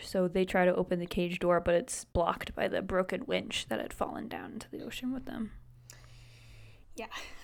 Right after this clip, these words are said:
Speaker 2: Um, <clears throat> and so she takes her suit off, um, but she can't fit through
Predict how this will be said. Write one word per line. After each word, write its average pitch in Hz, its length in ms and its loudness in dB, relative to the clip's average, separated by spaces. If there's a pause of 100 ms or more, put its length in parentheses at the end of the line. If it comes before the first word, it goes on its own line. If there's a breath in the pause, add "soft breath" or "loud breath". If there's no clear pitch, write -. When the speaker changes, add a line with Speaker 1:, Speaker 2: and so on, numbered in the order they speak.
(160 loud breath)
Speaker 2:
Um, 254 1080 0 (120)
<clears throat> - 160 -8
and 254 200 0
so 269 160 4
she 285 180 -2
takes 285 320 -4
her 247 260 -6
suit 330 340 0
off, 190 520 -2 (720 loud breath)
um, 208 320 4
but 220 140 6
she - 120 -4
can't - 280 -2
fit - 260 0
through 196 280 0